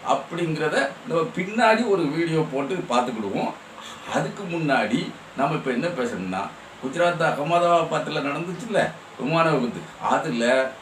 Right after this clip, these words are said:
உயிரிழந்த அனைவருக்கும் நாம இரங்கலை, கண்ணீரஞ்சலியை தெரிவிச்சுக்கிட்டோம். அது மிகுந்த துயரம், கடும் துயரம், கொடுந்துயரம், நடக்கக்கூடாத துயரம் நடந்து விட்டது.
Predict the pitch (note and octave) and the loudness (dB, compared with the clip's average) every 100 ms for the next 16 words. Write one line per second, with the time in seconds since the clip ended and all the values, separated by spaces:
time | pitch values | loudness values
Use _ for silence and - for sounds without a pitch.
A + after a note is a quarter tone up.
0 | - - C3 E3+ E3 C#3+ - D#3+ A2 C#3 | -18 -2 2 4 4 2 2 2 2 0
1 | D3 B2 A2+ A#2 B2 B2 - A2+ A#2 A#2+ | -2 -4 -4 -4 -4 -6 -10 -4 0 0
2 | A2+ C3+ - - - G#2 C3 B2 A#2+ A2 | 0 -4 -6 -12 -4 0 2 2 0 2
3 | A#2 - - - - A2 C3+ C3 A#2+ G#2+ | 0 -2 -12 -14 -4 0 2 2 2 0
4 | G#2 G2+ A2+ A#2 - - - - A#2+ B2 | -4 -2 0 -2 -6 -18 -10 0 2 2
5 | A2+ G#2+ G2+ G#2+ C#3 - - G#2 G#2+ G2 | 0 -6 -6 -6 -6 -8 -8 -6 -4 -4
6 | G#2+ C3 C#3 C#3 A#2+ G#2+ G#2+ A#2 D3 - | 0 0 0 0 0 0 0 0 -4 -12
7 | - - A#2 C#3 D3+ C#3 A#2+ A2 A#2 - | -18 -2 0 0 -4 -2 0 2 0 -2
8 | - - A#2+ A#2+ D3 C3 A#2 A2+ A#2+ - | -12 -8 0 0 0 0 0 -2 -4 -8
9 | - G#2 B2 C3 B2 A#2 B2+ C#3+ C#3+ - | -6 0 0 0 -4 -6 0 4 4 4
10 | - G#2+ G#2+ A2 - - - - A2 D3 | 0 -2 0 -2 -6 -12 -18 -4 0 2
11 | E3 D#3+ B2+ A2+ A2+ | 2 0 -2 0 0